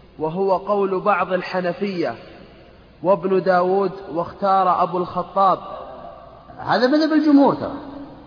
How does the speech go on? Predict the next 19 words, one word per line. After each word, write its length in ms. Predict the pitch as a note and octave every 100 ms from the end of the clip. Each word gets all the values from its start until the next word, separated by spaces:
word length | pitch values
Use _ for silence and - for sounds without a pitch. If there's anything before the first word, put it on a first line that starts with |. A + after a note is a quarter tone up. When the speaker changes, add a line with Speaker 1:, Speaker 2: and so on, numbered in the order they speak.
| - - - - -
Speaker 2:
لكن 320 | - E4 A#3+
نظرا 260 | A3+ G3 F3
لتعصب 680 | D#3+ D#3 C#3 F3+ - D#3+ C3+
ابن 180 | C3+ C#3
قدامة 440 | C#3+ C#3 C#3 B2
الحناب-، 520 | A#2+ - A#2+ A2 A2 G#2 G2+
الحنابلة 520 | B2 A#2 F#2+ G#2 C#3+ - - - - - - - - - D#4
ذكر 280 | A#3+ B2+
هذا 280 | G2+ F#2+ F2
الكلام، 380 | E2 - D#2+ E2 - - - - - -
يريد 220 | D#3+ G2+
أن 280 | F#2+ F2+ E2+ F2+
يذكر 440 | G2+ - F2 E2 - - - - - - - - - - - - - - - -
علماء، 580 | F#2+ F#2 F2 E2+ - - - - - - -
وهذا 220 | D3+ A3+
مذهب 280 | C#4+ C#4+ G#3+
الجمهور، 360 | E3+ C#3+ A2+ - - - -
أنهن 680 | G#3 G3 F3 D3 F3 A3 F#3
يدخلن 800 | D3 C3 A2+ A2 A#2+ A#2+ G#2+ G#2